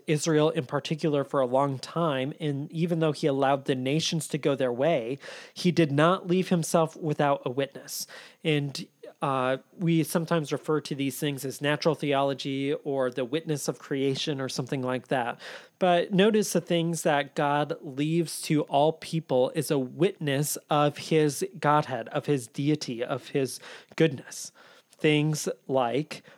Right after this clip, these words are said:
rain from heaven, fruitful seasons, filling you with food,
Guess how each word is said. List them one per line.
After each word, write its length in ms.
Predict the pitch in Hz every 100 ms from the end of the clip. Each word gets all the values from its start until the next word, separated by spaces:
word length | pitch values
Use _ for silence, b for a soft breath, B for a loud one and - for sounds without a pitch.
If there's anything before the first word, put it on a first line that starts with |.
| b
rain 440 | - 127 135 156 160
from 200 | 180 151
heaven, 400 | 156 170 131 - _ _ _ _
fruitful 680 | - - 143 160 170 - 165
seasons, 760 | - 180 175 160 110 - - b b b -
filling 420 | 175 175 185 175
you 160 | 185
with 220 | 180 151 -
food, 640 | - 170 180 196 240 240